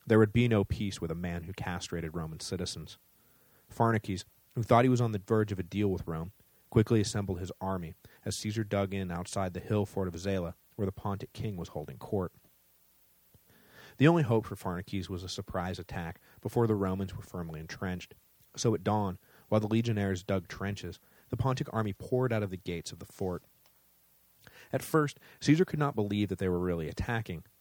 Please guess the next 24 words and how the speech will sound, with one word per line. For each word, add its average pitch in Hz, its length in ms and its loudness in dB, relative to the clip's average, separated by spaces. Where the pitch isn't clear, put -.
but - 100 4
it 139 40 6
was 131 120 2
soon 160 280 0
obvious 92 440 0
that - 180 -16
this - 180 -12
was - 120 -14
no 80 140 -8
bluff. 80 560 -8
Throwing 131 300 6
aside 110 260 2
their 98 120 0
shovels, 95 420 -2
the 110 80 2
Romans 113 300 4
tried 110 280 -2
to 107 80 0
assemble 98 460 -2
as 82 120 -4
the - 120 -4
enemy 92 280 -4
army 80 240 -8
hit. 95 340 -6